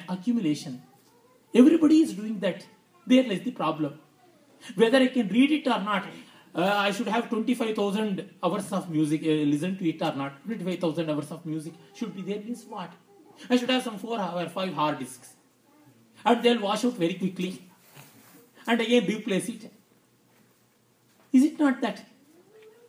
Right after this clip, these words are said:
So, how many people are realizing this obvious nature of enjoyment is far more than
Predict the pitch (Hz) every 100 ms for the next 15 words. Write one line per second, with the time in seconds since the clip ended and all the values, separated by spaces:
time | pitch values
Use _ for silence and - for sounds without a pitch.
0 | - 698 - - - - 294 214 - -
1 | _ _ _ _ _ - - 240 320 370
2 | - 277 - 311 302 254 190 175 233 -
3 | _ _ _ _ _ _ 175 202 277 320
4 | 277 302 240 226 - 285 - 277 349 -
5 | 208 214 - 233 190 165 180 - - 170
6 | 180 214 269 285 277 254 240 190 185 185
7 | 202 190 185 160 156 151